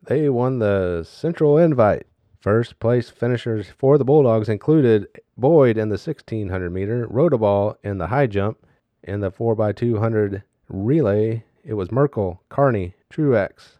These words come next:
and Frankham. In the four by eight hundred varsity relay, it was Allen, Bundren, Sims, and Boyd. In the four by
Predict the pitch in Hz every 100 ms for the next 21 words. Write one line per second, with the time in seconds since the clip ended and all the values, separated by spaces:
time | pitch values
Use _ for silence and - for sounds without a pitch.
0 | _ _ 123 135 107 135 139 104 110 113
1 | _ _ _ - 95 92 110 110 104 104
2 | - 110 101 104 104 101 92 - _ _
3 | _ 107 127 - 101 101 98 135 104 107
4 | 104 104 107 104 95 120 147 120 98 -
5 | - 98 131 127 98 87 - - 127 127
6 | 104 92 - 127 107 120 117 98 110 -
7 | _ _ _ 104 95 87 123 120 107 101